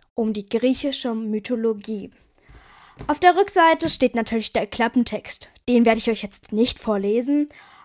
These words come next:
Man sieht auch wieder ein paar Silhouetten von Tempeln. Ansonsten nichts weiteres. Was uns jetzt aber interessiert, ist die Seitenanzahl. Denn Tessa Jones,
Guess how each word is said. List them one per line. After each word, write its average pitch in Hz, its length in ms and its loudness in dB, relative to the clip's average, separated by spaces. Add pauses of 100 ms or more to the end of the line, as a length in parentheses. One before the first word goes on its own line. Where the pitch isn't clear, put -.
(120)
Man 294 200 2
sieht 320 240 -2
auch 269 380 4 (120)
wieder 247 480 -2 (260)
ein 240 200 -2
paar 233 420 -6
Silhouetten 220 800 -4 (260)
von 226 640 -4
Tempeln. 220 640 -6 (140)
Ansonsten 269 760 6
nichts - 360 0
weiteres. 208 720 -8 (1040)
Was 320 240 4
uns 302 160 -2
jetzt 269 200 -6
aber 247 220 0
interessiert, 330 800 -2 (320)
ist - 400 2 (120)
die 247 60 -2
Seitenanzahl. 214 800 0 (420)
Denn 330 420 4
Tessa - 380 4
Jones, 302 560 4